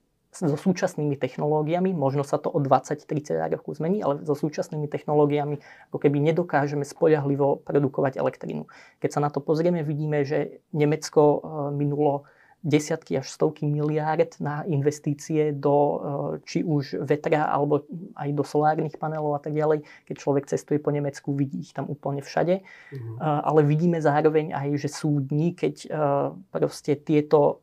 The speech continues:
Speaker 1: tieto investície skutočne majú nejaké výsledky a sto percent alebo osemdesiat percent elektriny už dokáže byť pokrytých z týchto zdrojov, ale vidíme, že sú dni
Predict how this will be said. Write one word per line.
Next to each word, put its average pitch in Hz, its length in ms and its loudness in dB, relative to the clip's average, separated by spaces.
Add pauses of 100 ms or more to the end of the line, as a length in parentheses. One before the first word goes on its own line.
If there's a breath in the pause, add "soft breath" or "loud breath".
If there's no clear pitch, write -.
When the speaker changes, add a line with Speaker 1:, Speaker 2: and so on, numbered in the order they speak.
Speaker 1:
tieto 147 400 -2
investície 147 880 2 (160)
skutočne - 720 -6
majú 147 400 0
nejaké 135 240 -4
výsledky 180 560 -2
a 131 160 -4
sto - 240 2
percent 151 560 0
alebo 147 240 2
osemdesiat 156 480 -4
percent 151 400 -2
elektriny 147 560 -2
už 139 160 0
dokáže 151 560 2
byť 139 160 -4
pokrytých - 640 -6
z - 160 -14
týchto 151 240 0
zdrojov, 160 400 4
ale 147 160 2
vidíme, 151 320 -2
že 139 80 -4
sú 139 240 -2
dni 147 320 0